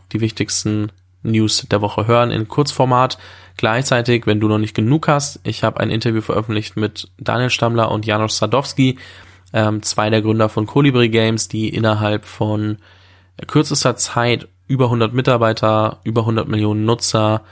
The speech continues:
und einen über hundert Millionen schweren Exit ähm, hingelegt haben. Und da sprechen wir vor allem im zweiten Teil der Story darüber, sollte man Geld aufnehmen oder nicht? Ähm, welche Faktoren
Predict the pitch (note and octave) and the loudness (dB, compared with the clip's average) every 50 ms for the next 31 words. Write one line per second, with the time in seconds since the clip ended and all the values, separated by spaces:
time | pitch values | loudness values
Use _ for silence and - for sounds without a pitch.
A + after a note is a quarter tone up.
0 | - - - - _ - A2 A2 G#2+ - G#2+ G#2+ A2 - A2+ A#2+ A#2 A2 A2+ A2 | -20 -20 -20 -20 _ -2 0 0 2 2 0 0 0 0 2 2 2 2 2 0
1 | - - G#2+ G#2+ G#2+ G#2+ G#2+ G#2+ A2 G#2+ - - - _ _ - - - G#2+ G#2+ | 0 0 0 2 2 2 2 2 0 -2 -6 -10 -16 _ _ -10 -4 0 2 2
2 | G#2 G#2+ G#2+ G#2 - - _ _ - C3+ - - - - G#2+ G#2 G#2 - - - | 2 2 0 -2 -6 -10 _ _ -6 -6 -4 -2 0 2 0 0 0 -4 -8 -10
3 | _ _ _ _ _ _ _ _ _ - - - G#2+ G#2+ G#2+ G#2+ G#2+ G#2 A2+ G#2+ | _ _ _ _ _ _ _ _ _ -14 -8 -4 -4 -2 -2 -4 -4 -2 0 0
4 | G#2+ G#2+ G#2 G#2 G#2 G2+ - - G#2 G#2 G#2+ A2 C#3 E3+ E3 - - - A2 A2+ | 2 2 2 2 0 -2 -2 -2 -2 -2 0 0 0 -2 -2 -4 -4 0 2 4
5 | A#2 A#2 A#2 A#2+ A#2+ - - - - - - - - - - C3 - - D#3+ D3 | 4 4 2 0 -2 -4 -8 -12 -16 -20 -20 -20 -8 -4 -2 0 0 0 0 0
6 | C#3+ D3 C#3 - - - G#2 A2+ A#2+ B2+ A#2+ A#2 - B2 A#2 A2+ A#2 A2+ - A2 | 0 0 0 -2 -2 0 0 0 0 0 -2 -2 0 0 0 0 0 -2 0 0
7 | G#2+ A2 A2 - - - A2 A2+ A2+ A2 G#2+ G#2+ G#2+ A2 A2 G#2 G#2+ G#2+ G#2+ G#2+ | 0 0 -2 -2 -2 0 0 2 2 2 2 2 2 2 0 0 2 2 2 2
8 | G#2+ - - - - - - - - - - - - - - - A#2 B2+ B2+ C#3+ | 0 -2 -6 -20 -20 -20 -20 -20 -20 -20 -20 -20 -20 -10 -4 -2 0 0 2 2
9 | C3+ A#2+ A#2 A2 A2+ A#2 A#2 - - - - A2 G#2+ G#2+ G#2 G#2 G#2+ A2 A2 B2 | 0 2 2 2 2 2 2 0 -2 -2 -2 -2 -2 0 0 0 0 0 2 2
10 | D3+ D#3 - - - - - - - - - _ - A#2 A2+ A2 A2 A2 A2 A2 | 2 0 -2 -4 -8 -8 -8 -8 -10 -16 -18 _ -6 -2 -2 0 0 0 -2 -2
11 | A2 A2 A2 - _ _ _ _ _ _ - - - - - G#2+ A2 A#2 A#2+ - | -2 -4 -6 -10 _ _ _ _ _ _ -14 -14 -12 -8 -4 0 0 0 0 0
12 | B2+ - - - - - - B2 A#2+ B2 B2 B2 A#2+ A#2 - | -2 -4 -4 -6 -6 -4 -2 2 2 4 4 2 0 -2 -6